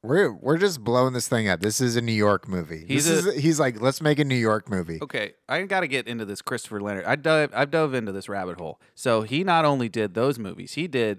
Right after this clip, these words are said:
Speaker 2: he's a f-, number one contender for this podcast. Horrible Bosses two, Think Like a Man two,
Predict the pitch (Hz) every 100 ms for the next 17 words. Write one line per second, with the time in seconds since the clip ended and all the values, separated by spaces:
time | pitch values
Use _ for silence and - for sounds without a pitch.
0 | - 151 214 247 - - 107 - - _
1 | _ 104 123 202 202 117 101 123 117 -
2 | 101 104 113 80 - 82 87 - 78 -
3 | - - - _ _ _ - 160 202 220
4 | 180 151 143 147 131 - 90 - 185 214
5 | 180 160 127 117 139 139 - 87